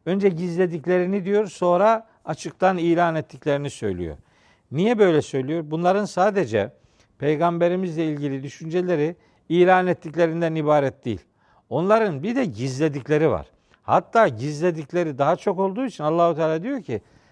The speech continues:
"Senin bildiğin bir şey değil. Sen daha neyini biliyorsun ki?" Onların ilan ettiklerinden bildiklerin gizledikleri noktasında çok derece az kalır yani. Daha fazlasını gizliyorlar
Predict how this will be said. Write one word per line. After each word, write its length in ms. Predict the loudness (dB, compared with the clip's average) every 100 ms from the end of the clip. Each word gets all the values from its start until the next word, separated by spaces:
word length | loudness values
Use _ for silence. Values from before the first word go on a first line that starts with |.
| _
"Senin 380 | -10 -4 -4 -2
bildiğin 420 | -4 -2 0 -2
bir 40 | -2
şey 220 | -4 0
değil. 300 | 0 -2 -4 -12 _
Sen 320 | -8 -4 2
daha 140 | 2
neyini 400 | 2 -2 -2 -2
biliyorsun 480 | -2 -4 -4 -6 -10
ki?" 240 | -8 -12 -12 _ _ _ _
Onların 440 | -4 2 2 2
ilan 340 | 0 2 2 0
ettiklerinden 800 | -2 -6 -4 -2 0 0 -2 -2
bildiklerin 680 | -4 -6 -2 0 0 -2 -6 _ _ _ _
gizledikleri 800 | -6 -2 0 0 -2 -2 -2 0
noktasında 800 | -2 -2 -4 -4 -6 0 0 0 _ _ _
çok 300 | 0 0 2
derece 300 | 2 2 6
az 300 | 6 6 0
kalır 340 | -4 -4 -4
yani. 280 | -10 -14 -16 -20 _ _ _ _ _ _ _ _ _ _ _ _ _ _
Daha 220 | 2 4 6
fazlasını 560 | 4 2 -2 -4 -6
gizliyorlar 800 | -6 -8 -4 -2 0 2 0